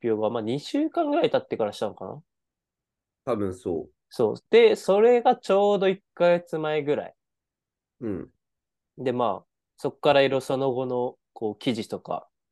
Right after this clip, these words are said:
Speaker 1: 反応とか見て。
Speaker 2: うん。
Speaker 1: まあ、結構なんか称賛の声というか、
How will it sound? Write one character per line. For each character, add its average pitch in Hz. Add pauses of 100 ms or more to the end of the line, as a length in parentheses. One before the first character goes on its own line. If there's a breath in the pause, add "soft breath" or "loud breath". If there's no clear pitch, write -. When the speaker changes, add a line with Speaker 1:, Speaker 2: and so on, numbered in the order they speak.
(100)
Speaker 1:
反 110
応 104
と 104
か 95
見 92
て。 - (800)
Speaker 2:
う 98
ん。 85
Speaker 1:
ま 147
あ、 -
結 -
構 123
な 117
ん 110
か 104
称 139
賛 131
の 127
声 117
と -
い 98
う 95
か、 -